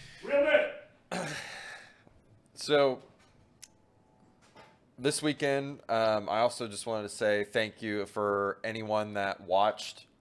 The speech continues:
Speaker 2: Miami baseball this weekend. Uh, we had a great time. Um,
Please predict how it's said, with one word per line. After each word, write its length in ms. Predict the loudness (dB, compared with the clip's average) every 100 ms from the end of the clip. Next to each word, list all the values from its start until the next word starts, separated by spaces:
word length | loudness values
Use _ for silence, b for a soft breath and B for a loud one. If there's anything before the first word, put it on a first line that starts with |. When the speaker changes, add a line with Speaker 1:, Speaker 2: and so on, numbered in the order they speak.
| _
Speaker 2:
Miami 300 | -2 -2 -2
baseball 520 | -4 -4 0 4 4 4
this 180 | -2
weekend. 480 | -6 -4 -2 -2 -6 -16 b b b b b
Uh, 240 | 2 2 4
we 80 | 4
had 120 | 4
a 60 |
great 340 | 2 2 2 2
time. 500 | -2 0 0 -4 -12 -20 _
Um, 600 | -4 0 0 0 -4 -12